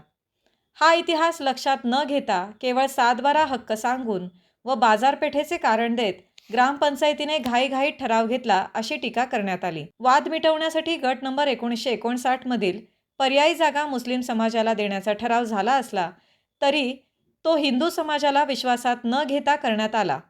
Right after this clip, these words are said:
त्याला विरोध नसला तरी गट नंबर एकोणीसशे तीनचे प्रकरण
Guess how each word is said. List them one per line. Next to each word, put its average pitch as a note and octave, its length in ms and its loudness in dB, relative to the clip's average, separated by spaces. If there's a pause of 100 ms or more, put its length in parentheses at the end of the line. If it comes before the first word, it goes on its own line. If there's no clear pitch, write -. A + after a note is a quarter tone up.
(600)
त्याला A#3 240 4
विरोध C4+ 320 0
नसला C4+ 420 0
तरी B3 140 -4
गट B3 240 -2
नंबर C#4+ 260 -2
एकोणीसशे A#3+ 420 -4
तीनचे A#3 340 -4
प्रकरण A3+ 480 -2